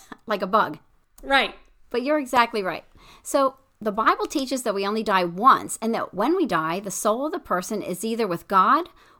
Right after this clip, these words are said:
Speaker 1: or in hell, which is sometimes called Hades. Our physical bodies stay on earth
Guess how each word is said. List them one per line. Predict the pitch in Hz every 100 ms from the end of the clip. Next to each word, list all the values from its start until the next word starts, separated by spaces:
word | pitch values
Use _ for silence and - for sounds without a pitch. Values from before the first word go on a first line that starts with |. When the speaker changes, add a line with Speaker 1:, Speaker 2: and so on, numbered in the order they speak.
| -
Speaker 1:
or | 214
in | 208
hell, | 190 294 226 196
which | 220 214
is | 208
sometimes | 226 220 208 185
called | - 185 175
Hades. | 226 180 - - _ _ _ _ _ _
Our | 220
physical | 214 - 339 415 262
bodies | 196 185 170 170
stay | - - 190
on | 175 170
earth | 151 147 165